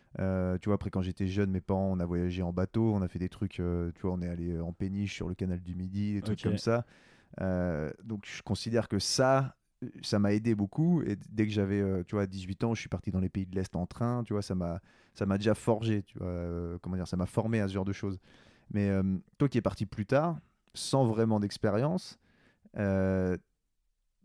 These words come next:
Speaker 1: à quel point t-, tu, tu t'imaginais pouvoir faire tout ça ? T'avais, t-, c'était quoi ton, tu vois, quand t'es parti faire ça, tu t'imaginais que t'allais vivre tout ça ? Tu t'imaginais que t'étais prêt à vivre tout ça ?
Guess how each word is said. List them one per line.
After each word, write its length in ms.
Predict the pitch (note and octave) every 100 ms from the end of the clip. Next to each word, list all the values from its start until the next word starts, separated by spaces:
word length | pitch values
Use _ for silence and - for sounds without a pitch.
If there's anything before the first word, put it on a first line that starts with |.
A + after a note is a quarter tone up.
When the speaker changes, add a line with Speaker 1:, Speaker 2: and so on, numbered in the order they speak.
| -
Speaker 1:
à 100 | G#2
quel 160 | - C3+
point 160 | G3 F3
t-, 180 | - A2
tu, 180 | - A2+ - _ -
tu 100 | A2+
t'imaginais 560 | C3 C#3+ C#3+ E3+ F#3
pouvoir 280 | F3+ D#3+ C#3
faire 160 | C#3+ -
tout 140 | C#3+
ça ? 280 | - G3+ G#3
T'avais, 400 | - A2+ G#2+ G#2+
t-, 140 | G#2
c'était 280 | G2 A2 -
quoi 200 | - D3+
ton, 800 | - G#2 G2+ G2+ G2 G2 F#2+ G2 -
tu 60 |
vois, 100 | A#2
quand 120 | A2 G#2
t'es 100 | A2+
parti 300 | C3+ - D3
faire 160 | C3
ça, 100 | D#3+
tu 100 | D#3
t'imaginais 340 | - A2 C3 F3
que 40 |
t'allais 140 | A#2+ B2
vivre 180 | A2+ -
tout 140 | C3
ça ? 260 | - F#3 F3+
Tu 180 | A#2
t'imaginais 440 | G2+ A2+ A2 B2 D#3+
que 60 |
t'étais 180 | A#2 A2
prêt 200 | - E3+
à 80 | E3+
vivre 160 | C#3 -
tout 120 | B2
ça ? 160 | D3+